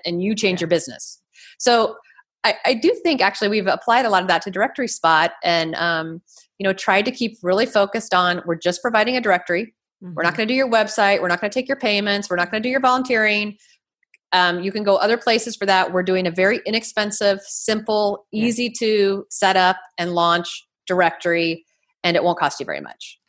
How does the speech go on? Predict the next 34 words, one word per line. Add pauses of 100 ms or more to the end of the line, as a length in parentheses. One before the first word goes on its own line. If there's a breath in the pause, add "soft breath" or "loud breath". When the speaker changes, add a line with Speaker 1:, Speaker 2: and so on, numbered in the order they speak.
(140)
Speaker 1:
You
know,
it's
gonna
cost
you
less
than
your
paper
directory. (460)
Speaker 2:
Well,
I
think
that
you
make
such
a
good
point
there
because
so
many
people
who
are
starting
off
a
new
business
and